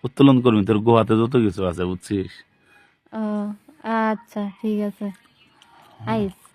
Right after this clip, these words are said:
Speaker 1: না, তোর সাথে আজকে অনেক, অনেক কথা বললাম রে, তুই মাইন্ড করিস না, বুঝছিস? তোর মতো একটা মেয়ে বন্ধু পাইতে না, একটা ছেলের কপাল লাগে রে।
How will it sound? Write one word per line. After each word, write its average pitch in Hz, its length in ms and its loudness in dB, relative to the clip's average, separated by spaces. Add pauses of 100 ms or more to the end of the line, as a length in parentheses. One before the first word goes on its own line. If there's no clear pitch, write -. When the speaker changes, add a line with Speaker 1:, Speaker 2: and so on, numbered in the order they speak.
(1400)
Speaker 1:
না, 101 160 0
তোর 117 100 4
সাথে 120 160 0
আজকে 127 140 0
অনেক, 131 280 6 (300)
অনেক 135 220 4
কথা 113 220 2
বললাম 107 300 4
রে, 110 120 4 (1040)
তুই 143 80 2
মাইন্ড 120 280 4
করিস 101 220 0
না, 95 80 -2
বুঝছিস? 92 420 -2
তোর 120 160 4
মতো 139 220 4
একটা 135 260 4
মেয়ে 135 380 4
বন্ধু 117 300 4
পাইতে 131 200 2
না, 135 280 6 (440)
একটা - 380 -4
ছেলের 123 280 2
কপাল 131 320 2
লাগে 113 280 2
রে। 110 140 2